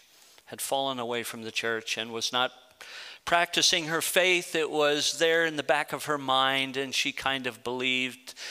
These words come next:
but she wasn't practicing. And then she became pregnant, and she went in for her ultrasound, and the doctor said,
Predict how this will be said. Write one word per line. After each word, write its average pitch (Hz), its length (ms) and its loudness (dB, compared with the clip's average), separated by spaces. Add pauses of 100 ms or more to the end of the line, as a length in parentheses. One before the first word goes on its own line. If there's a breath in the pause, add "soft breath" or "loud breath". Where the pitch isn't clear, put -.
(300 loud breath)
but 135 140 2
she - 120 -2
wasn't 127 380 0
practicing. 127 800 -2
And 135 220 -8
then 185 220 0
she - 180 0
became 175 400 -4
pregnant, 113 640 -2
and 127 120 -8
she 139 160 -4
went 131 220 -6
in 170 220 -2
for 175 220 -4
her 165 220 -6
ultrasound, 123 840 -2
and 123 160 -10
the 117 100 -4
doctor 131 440 -2
said, 117 460 -2